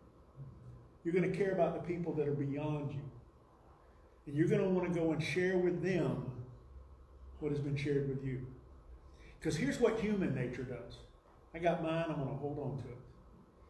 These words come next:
I'm gonna settle in, I got it, I'm gonna say, "It's mine, you, my precious, you can't have it."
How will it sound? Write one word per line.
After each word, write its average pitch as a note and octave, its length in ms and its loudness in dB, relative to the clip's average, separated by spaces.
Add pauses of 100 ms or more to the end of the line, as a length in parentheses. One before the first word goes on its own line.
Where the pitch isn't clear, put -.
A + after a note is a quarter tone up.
(120)
I'm D#3 120 2
gonna D#3 160 4
settle F#3+ 480 4
in, G#3 260 4
I E3+ 80 4
got F#3+ 240 8
it, G4+ 100 6
I'm F3 100 4
gonna E3 140 0
say, - 140 -4 (240)
"It's F#3+ 160 -8
mine, C#3 300 -6
you, D3 120 -4 (120)
my D3+ 100 -6 (160)
precious, C3+ 560 -6
you C#3+ 80 -6
can't D#3+ 320 -8
have C3 160 -8
it." C3 100 -12